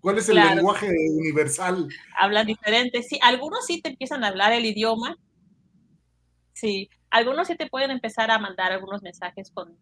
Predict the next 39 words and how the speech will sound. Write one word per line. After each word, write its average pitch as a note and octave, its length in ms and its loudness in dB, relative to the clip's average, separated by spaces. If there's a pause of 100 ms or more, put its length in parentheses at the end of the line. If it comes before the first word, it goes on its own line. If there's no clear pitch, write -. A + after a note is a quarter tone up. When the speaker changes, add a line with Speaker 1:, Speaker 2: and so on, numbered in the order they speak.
(140)
Speaker 2:
con G#3 160 -10
su F#3+ 100 -14
idioma, G3 920 -8 (440)
pero, C#4+ 500 4
eh, A3 460 -4 (480)
es A#3 200 -10
la A3+ 140 0
telepatía, G#3 880 -6
es, G3 260 -12 (340)
no F#3 140 -12
sé, G3 220 -12
bueno, E3 180 -12 (400)
no F3+ 100 -12
creo G3 160 -12
que G#3 60 -10
ustedes F#3+ 260 -6
lo F#3 80 -4
hayan F#3 160 -6
probado, F3 320 -2
pero F3+ 140 -4
la F3 80 -6
telepatía, G#3+ 760 -4 (380)
este, F3 1040 -8 (380)
son G#3+ 260 -4
imágenes. F#3+ 800 -8 (260)
O F#3 120 -6
sea, F#3 160 -8
le F3+ 100 -8
puedes F#3+ 380 -8
mandar F3+ 380 -4 (520)
lo G3 120 -6
que G3+ 100 -4
tú - 120 -8
estás C4+ 260 -2
pensando, G3+ 540 -6
son A#3+ 180 -6
segundos, G3+ 520 -8
lo F#3+ 80 -10
que F#3+ 120 -14